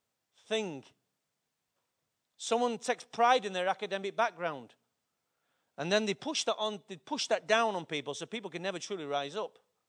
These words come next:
How many of you know that s-, with every generation, there's smarter kids rising?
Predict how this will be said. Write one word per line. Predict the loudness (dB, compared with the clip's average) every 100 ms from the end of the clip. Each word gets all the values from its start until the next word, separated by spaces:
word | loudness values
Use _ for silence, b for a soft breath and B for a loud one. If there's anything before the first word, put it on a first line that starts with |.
| _ b b b b b
How | 2
many | 2
of |
you | 2
know | 6 6
that | 6
s-, | 2 -6 -10 b b b -8
with | 2
every | 4 4
generation, | 4 4 6 4 4 -4
there's | -6
smarter | -2 0 0 -6
kids | -8 -6
rising? | -2 -2 -4 -8